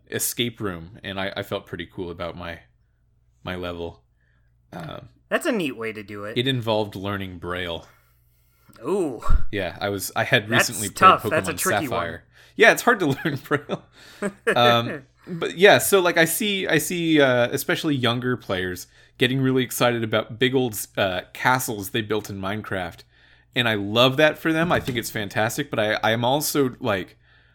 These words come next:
Speaker 1: a little bit worried about the ecosystem that we're putting these very talented young creators in, of, like, hey, they just built something they can't claim for themselves.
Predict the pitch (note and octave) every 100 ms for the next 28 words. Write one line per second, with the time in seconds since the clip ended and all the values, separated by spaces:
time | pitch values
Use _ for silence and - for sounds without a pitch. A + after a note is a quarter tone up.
0 | _ _ _ A2+ A2 A2+ C#3 D3 B2 B2+
1 | A#2 A2 A#2+ A2+ B2 B2+ A2+ G#2 - -
2 | D#3+ F3 C#3+ A#2+ - A#2 G#2+ - G2+ -
3 | - C#3 B2+ A2+ A2+ G#2+ G2 - _ _
4 | _ - A#2+ B2 A#2+ - - A#2+ B2 A2+
5 | A2+ G#2 G#2 G#2+ G2+ - G#2 G2+ B2+ B2+
6 | G2 F#2+ E2+ D#2+ _ _ _ _ - -
7 | G#2+ G2+ F#2+ F#2 - D3 C3+ G#2+ B2+ F3
8 | A#2 G#2+ C3+ C#3 - C#3 B2+ A2 G2 A#2+
9 | C#3 - - C3 B2 A#2+ - - _ _
10 | _ - A#2 A2 F#2+ F#2 F2 E2+ - -
11 | - -